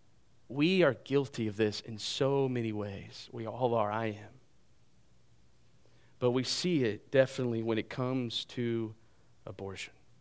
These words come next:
because an unplanned pregnancy and a child gets in the way.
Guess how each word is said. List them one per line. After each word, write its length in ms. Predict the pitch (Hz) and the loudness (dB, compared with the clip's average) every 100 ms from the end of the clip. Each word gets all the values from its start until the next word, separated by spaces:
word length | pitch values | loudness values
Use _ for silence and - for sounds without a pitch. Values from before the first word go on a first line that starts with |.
| - - - - - - - - - - - - | -20 -20 -20 -20 -20 -20 -20 -20 -20 -20 -20 -10
because 460 | 117 131 120 110 - | -2 4 4 4 -2
an 120 | 113 | -2
unplanned 480 | 127 151 - 139 127 | 0 0 0 0 2
pregnancy 800 | 131 127 107 - - 92 90 - 113 | 0 2 -2 -8 -12 -12 -14 -12 -10
and 80 | |
a 60 | 101 | -10
child 540 | - 120 107 98 95 - - - - - | 0 2 4 2 -4 -14 -20 -20 -20 -8
gets 260 | 104 - | -8 -6
in 60 | 95 | -10
the 80 | 95 | -12
way. 160 | 80 | -14